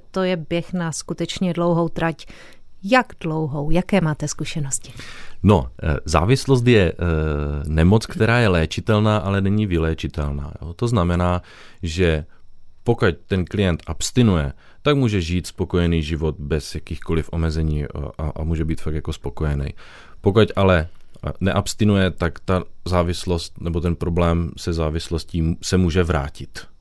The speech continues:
Speaker 1: Mhm.
Speaker 2: Jo? Takže, eh, je to v podstatě problém, který je celoživotní, bych řekl.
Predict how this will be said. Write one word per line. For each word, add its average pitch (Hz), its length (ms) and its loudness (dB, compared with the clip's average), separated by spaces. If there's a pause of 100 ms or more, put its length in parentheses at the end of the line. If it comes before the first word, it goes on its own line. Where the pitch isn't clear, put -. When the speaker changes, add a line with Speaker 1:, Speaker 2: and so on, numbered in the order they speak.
(160)
Speaker 1:
Mhm. 175 140 -6
Speaker 2:
Jo? 90 300 0 (360)
Takže, 85 460 2 (380)
eh, 87 40 0 (760)
je 87 200 2
to 98 200 2
v - 60 -4
podstatě 95 880 2 (220)
problém, 90 460 2
který 90 300 0
je 90 80 4
celoživotní, 78 720 0
bych 73 160 -4
řekl. 71 340 -6